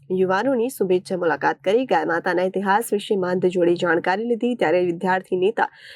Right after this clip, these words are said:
યુવરાજસિંહ જાડેજા સાથે આમ આદમી પાર્ટીના પાટણ લોકસભા પ્રભારી પ્રભાતસિંહ સોલંકી, આમ આદમી પાર્ટીના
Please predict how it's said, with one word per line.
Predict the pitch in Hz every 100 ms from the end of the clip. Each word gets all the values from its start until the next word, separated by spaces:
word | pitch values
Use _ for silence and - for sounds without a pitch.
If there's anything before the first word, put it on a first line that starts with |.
| -
યુવરાજસિંહ | 226 233 233 262 320 311
જાડેજા | 233 196 208 214
સાથે | 208 190 -
આમ | 185 180
આદમી | 175 185
પાર્ટીના | 185 180 190 208 202 202
પાટણ | - 180 185 202
લોકસભા | 190 180 - 180 185
પ્રભારી | 170 190 196 226
પ્રભાતસિંહ | 196 170 160 - 170
સોલંકી, | 170 185 208 226 254
આમ | 185 160
આદમી | 160 170
પાર્ટીના | 175 165 202 185 185